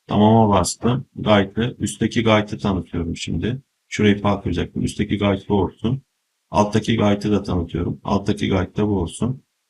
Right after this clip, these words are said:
Tamam dedim. Eksen kontrolü dört eksen olsun. Bu haliyle tip olarak uçu bırakıyorum. Yanal kısmı veya uç diye.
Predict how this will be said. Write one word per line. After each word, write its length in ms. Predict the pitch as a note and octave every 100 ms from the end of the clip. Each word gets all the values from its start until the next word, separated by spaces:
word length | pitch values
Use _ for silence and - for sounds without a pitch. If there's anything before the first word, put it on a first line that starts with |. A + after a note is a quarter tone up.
| _
Tamam 340 | - A#2 A2+ G#2
dedim. 300 | F2 G#2+ C3+
Eksen 400 | A#2 G#2 A#2 A2+
kontrolü 760 | - A2 G#2 G#2+ A2 A#2 - -
dört 260 | A2+ G2+
eksen 300 | G2 - F2
olsun. 420 | E2+ E2 - A2 B2+
Bu 200 | - G2
haliyle 380 | F#2 F2+ F2+
tip 240 | - G#2+ -
olarak 360 | E2+ E2+ E2+
uçu 280 | - F#2+ -
bırakıyorum. 500 | F2 E2 - D#2+ -
Yanal 360 | - F2+ E2+ F2+
kısmı 440 | - F2 - G2
veya 240 | F2 E2+ E2+
uç 300 | F2 - -
diye. 240 | F#2+ F2+